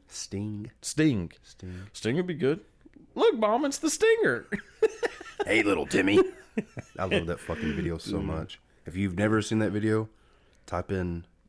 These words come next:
Speaker 2: Sting Sprite
Speaker 1: Sprite
Speaker 2: commercial.
Speaker 1: commercial, yeah.
Speaker 2: Yeah.
Speaker 1: It's the best.
Speaker 2: Oh, yeah. He fucks that kid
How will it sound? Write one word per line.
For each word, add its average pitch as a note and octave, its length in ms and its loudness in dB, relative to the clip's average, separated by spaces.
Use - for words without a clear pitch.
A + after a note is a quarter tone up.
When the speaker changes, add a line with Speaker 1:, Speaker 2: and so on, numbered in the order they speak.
Speaker 2:
Sting F#2+ 440 -8
Sprite F#2+ 320 -4
Speaker 1:
Sprite F2 260 -8
Speaker 2:
commercial. D#2 320 -12
Speaker 1:
commercial, - 40 -10
yeah. C#2+ 140 -10
Speaker 2:
Yeah. B1 80 -12
Speaker 1:
It's F2+ 180 -10
the F2 120 -10
best. D#2 500 -8
Speaker 2:
Oh, F2 160 -2
yeah. C#2+ 240 -10
He D#2 60 -10
fucks - 500 -8
that D#2+ 180 -6
kid E2+ 300 -6